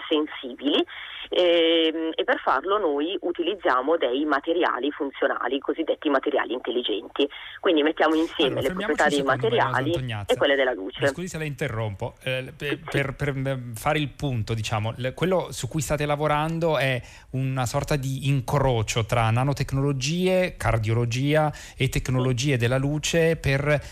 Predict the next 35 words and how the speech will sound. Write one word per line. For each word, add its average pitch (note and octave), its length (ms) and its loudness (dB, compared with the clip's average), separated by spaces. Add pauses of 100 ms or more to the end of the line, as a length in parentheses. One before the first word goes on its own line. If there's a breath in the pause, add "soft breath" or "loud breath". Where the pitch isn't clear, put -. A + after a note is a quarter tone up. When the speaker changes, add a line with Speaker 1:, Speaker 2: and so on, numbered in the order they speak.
(100)
Speaker 2:
riuscire C#3 520 0
in D3+ 80 0
qualche B2+ 240 -2
maniera B2 320 4
ad A2 100 4
avere B2 560 2
un B2+ 140 2
effetto C#3 800 0
su A2 640 -2
determinate, A2 1120 4
eh, G#2+ 60 2
cellule E3+ 640 2
con D3+ 220 2
finalità C#3+ 640 2
di B2+ 280 2
riparazione B2 680 2
dei G#2 520 2
tessuti, G2 580 -2
giusto? - 360 -10
Speaker 1:
Precisamente, E3+ 1120 2
precisamente. F3 720 0
In D#3+ 60 2
un F3+ 120 4
lavoro G#3+ 320 4
recente, G#3 680 -2
per D#3 140 0
esempio, E3+ 500 2
abbiamo D3+ 380 -2
dimostrato D#3+ 840 0
che C3 300 0
attraverso D#3+ 600 -2
l'uso E3+ 280 0
di C#3 100 -4
materiali D#3 500 0
funzionali D#3 840 -2